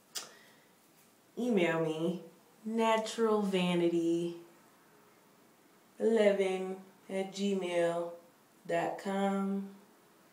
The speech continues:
But really, I'd love for you to call or text me at seven two seven,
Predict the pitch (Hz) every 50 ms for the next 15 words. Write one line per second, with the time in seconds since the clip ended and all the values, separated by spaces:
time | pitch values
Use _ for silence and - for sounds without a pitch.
0 | _ _ _ - - - - - _ - - _ _ - - - - - - _
1 | _ - - - - - - - - - - - - - - - 190 - - -
2 | - 226 247 233 190 165 156 - - - 156 165 160 165 165 185 190 196 196 196
3 | - 190 170 165 160 165 - - 165 156 - - - 139 156 165 165 165 - -
4 | 170 165 165 165 165 - - 156 151 147 147 151 156 - - - - - - -
5 | - - - - - - - - - - - _ - _ - - - - - -
6 | - - - - 175 180 175 - - 214 196 196 196 202 208 208 208 214 202 196
7 | - 180 175 170 170 165 165 165 165 170 180 -